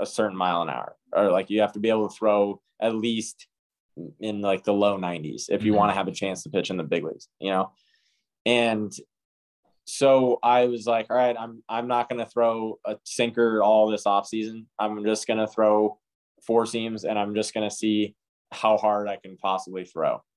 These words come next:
Speaker 1: And I'm not, and, like, this, like, don't get me wrong. Like, I know there's a, there's Driveline out there. There's the new, uh, Tread Athletics, and there's all these places that, that focus on, like, the velo building programs and, like, throwing the weighted balls. It wasn't like that.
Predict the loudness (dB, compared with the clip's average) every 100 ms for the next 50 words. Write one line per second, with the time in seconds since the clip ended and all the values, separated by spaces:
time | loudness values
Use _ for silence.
0 | _ _ _ -6 -2 0 0 0 0 0
1 | -2 0 -2 0 -4 -4 -8 -2 -2 -2
2 | -4 -2 -4 -2 -2 -2 -4 -6 -4 -4
3 | -4 -8 -10 -10 -10 -10 _ 2 4 4
4 | 0 -4 -2 -4 -4 -6 -6 -10 _ _
5 | _ -6 -2 2 2 4 4 4 2 2
6 | 2 4 2 0 -2 -6 -8 0 0 0
7 | -4 -8 -8 -6 -6 -6 _ _ -6 -4
8 | 0 0 2 -2 -2 -4 -4 -8 -10 -8
9 | -2 2 4 4 2 0 -2 -4 -2 0
10 | -2 -8 -10 -16 -18 _ _ _ -6 -6
11 | -6 -2 -2 0 0 2 2 2 2 0
12 | 0 0 -2 -6 -8 -6 -6